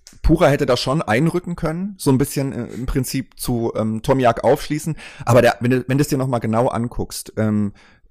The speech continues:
Elvedi und Tomiak sta-, stehen im Zentrum und die haben einen Abstand in dieser Situation von zwei, drei Metern.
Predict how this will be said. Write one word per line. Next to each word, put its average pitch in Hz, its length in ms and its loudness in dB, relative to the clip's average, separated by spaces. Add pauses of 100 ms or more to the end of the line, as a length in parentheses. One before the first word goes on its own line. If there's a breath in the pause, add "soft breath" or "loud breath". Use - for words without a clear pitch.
(120)
Elvedi 131 420 6
und 117 180 0
Tomiak 127 380 -2
sta-, 113 220 -6
stehen 127 260 0
im 113 140 0
Zentrum 98 520 -4
und 107 140 -6
die 113 120 0
haben 117 160 0
einen 110 80 -2
Abstand 120 500 -2
in 113 100 -4
dieser 117 180 -4
Situation 113 600 -2
von 110 180 -6
zwei, 107 300 2
drei 98 200 0
Metern. 95 460 -2